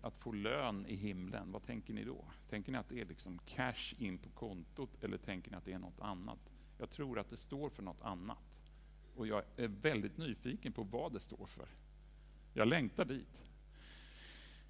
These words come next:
Bibeln säger också en sak, och det är att pengar är någonting som är laddat. Det är liksom lite nerv i pengar.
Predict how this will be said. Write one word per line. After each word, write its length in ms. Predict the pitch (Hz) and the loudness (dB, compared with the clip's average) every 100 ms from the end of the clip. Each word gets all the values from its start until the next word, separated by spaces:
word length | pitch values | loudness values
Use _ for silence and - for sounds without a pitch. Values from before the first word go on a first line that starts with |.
| - - - - - - - - - | -14 -14 -14 -14 -14 -8 -4 -2 4
Bibeln 380 | 131 165 175 180 | 12 12 12 10
säger 260 | - 131 | 10 10
också 280 | 127 - - | 10 6 6
en 180 | 107 95 | 6 6
sak, 500 | - 90 98 - - - - - - | 4 2 2 -4 -8 -8 -10 -8 0
och 80 | 117 | 6
det 80 | |
är 40 | 113 | 6
att 140 | - | 6
pengar 360 | - 110 110 107 | 4 4 6 4
är 100 | 107 | 4
någonting 360 | 101 92 95 | 2 0 -2
som 160 | 90 92 | -2 4
är 60 | 92 | 12
laddat. 840 | 107 120 85 95 90 - - - - - - - - - | 12 12 6 2 0 -2 -10 -10 -10 -14 -14 -14 -16 -14
Det 60 | - | -8
är 40 | |
liksom 240 | - - 101 | -8 -6 -2
lite 300 | 98 95 101 | -2 -2 -2
nerv 480 | 104 117 98 78 80 | 2 2 0 -2 -4
i 100 | 69 | -6
pengar. 480 | - 82 82 - | -6 -4 -6 -8